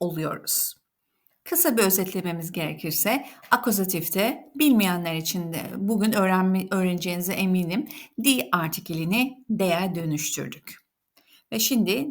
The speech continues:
diğer örneklerimizle devam edelim. Ich fahre in die Schule. Ich fahre in die Schule. Nereye gidiyorsun?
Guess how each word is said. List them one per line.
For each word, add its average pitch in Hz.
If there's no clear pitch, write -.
diğer 202
örneklerimizle 165
devam 160
edelim. 120
Ich 214
fahre 277
in 226
die 214
Schule. -
Ich 180
fahre 262
in 196
die 190
Schule. 147
Nereye 226
gidiyorsun? 170